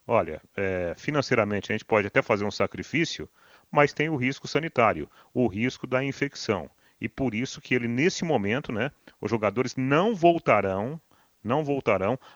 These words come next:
aos treinamentos presenciais. Até em cima da entrevista que ele nos concedeu, o Londrina divulgou, né, uma nota oficial, agora no final da tarde, confirmando aquilo que o Sérgio havia falado à Paiquerê.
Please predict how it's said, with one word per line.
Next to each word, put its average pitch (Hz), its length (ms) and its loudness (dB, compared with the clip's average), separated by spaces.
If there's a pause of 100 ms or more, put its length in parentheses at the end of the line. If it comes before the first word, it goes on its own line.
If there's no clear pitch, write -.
aos 117 240 2
treinamentos 127 580 2
presenciais. 131 840 0 (240)
Até 147 400 4
em 156 100 0
cima 123 420 -2
da 110 80 2
entrevista 104 420 -2
que 107 120 -4
ele 98 100 -2
nos 101 100 -4
concedeu, 110 580 0 (380)
o 104 80 -2
Londrina 113 400 0
divulgou, 131 560 4
né, 95 240 -6 (320)
uma 107 260 0
nota 104 600 2
oficial, 135 840 2
agora 107 280 2
no 107 100 -2
final 101 260 0
da 95 120 2
tarde, 110 400 0 (320)
confirmando 156 920 0 (260)
aquilo 127 340 -4
que - 140 -6
o 131 40 -2
Sérgio 113 400 2
havia 110 220 2
falado 98 320 0
à 104 60 -2
Paiquerê. 110 420 -2